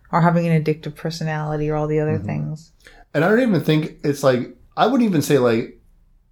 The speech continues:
Speaker 2: well, I don't know. Like, maybe he, it, the implication is that he's supposed to be an alcoholic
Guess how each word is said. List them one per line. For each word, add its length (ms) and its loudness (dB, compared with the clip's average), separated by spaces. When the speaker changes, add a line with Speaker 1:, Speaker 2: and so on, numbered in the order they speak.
Speaker 2:
well, 160 2
I 40 6
don't 120 -2
know. 180 -10
Like, 160 0
maybe 240 2
he, 160 4
it, 280 2
the 120 0
implication 540 0
is 280 2
that 160 4
he's 160 4
supposed 280 2
to 60 -6
be 100 2
an 140 2
alcoholic 640 0